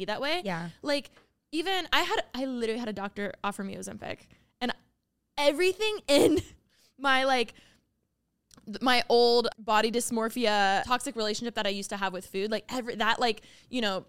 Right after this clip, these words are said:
Speaker 1: twenty-one-year-old self wanted it so bad
Speaker 2: Well, the
Speaker 1: because
Speaker 2: amount of
Speaker 1: it's
Speaker 2: people we know that are on it that are,
Speaker 1: <gasps>
Speaker 2: that should not be on it,
Speaker 1: Yes.
Speaker 2: like, don't need it, um, it's, it's alarming.
Speaker 1: Yes. And I, and, but to be able to be like, "Okay, even though, like, part of me deep in my s-, you know,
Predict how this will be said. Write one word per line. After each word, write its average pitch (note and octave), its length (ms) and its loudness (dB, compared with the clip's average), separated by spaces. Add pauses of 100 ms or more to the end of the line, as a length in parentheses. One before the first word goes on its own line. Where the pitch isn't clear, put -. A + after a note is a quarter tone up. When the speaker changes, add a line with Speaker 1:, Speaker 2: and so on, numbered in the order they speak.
(100)
Speaker 1:
twenty-one-year-old A3+ 760 -2
self A3 260 -4
wanted F#3+ 400 -6
it A3 140 -8
so F#3 280 -6
bad E3+ 320 -4
Speaker 2:
Well, E4 100 2
the E4+ 60 2
Speaker 1:
because D4+ 60 2
Speaker 2:
amount D4 140 2
of F4+ 40 -2
Speaker 1:
it's - 100 -2
Speaker 2:
people D#4 180 -2
we C4+ 140 0
know G3 280 2
that G3 120 2
are F#3+ 140 0
on F#3+ 180 2
it G#3+ 140 -2
that F#3 120 0
are, F3+ 220 4
Speaker 1:
<gasps> F5+ 80 8
Speaker 2:
that E5+ 200 8
should F#3 240 -2
not E3 280 0
be G3+ 140 0
on G#3 240 0
it, B3 240 -4
Speaker 1:
Yes. F4 160 -2
Speaker 2:
like, G#3 120 2
don't F#3 360 -2
need F3 240 -4
it, A3+ 320 -2 (480)
um, F3 500 2 (360)
it's, - 380 -2 (360)
it's A#3 140 0
alarming. A3 640 0
Speaker 1:
Yes. D#4 500 -2
And C#4 140 0
I, C#4 100 0 (160)
and, B3 240 -2 (840)
but A#3 240 -2
to D#4 100 -4
be C4 180 0
able B3+ 220 -2
to C#4 100 -10
be A#3+ 100 -6
like, A3+ 200 0
"Okay, A#3+ 220 -6
even A3 280 -6
though, C4 160 -4
like, A#3+ 240 -6
part A3 300 -6
of A#3 100 -8
me B3 300 -6
deep A3 320 -10
in A#3+ 100 -4
my A#3+ 120 -2
s-, - 180 -12
you B3 100 -8
know, G3+ 320 -4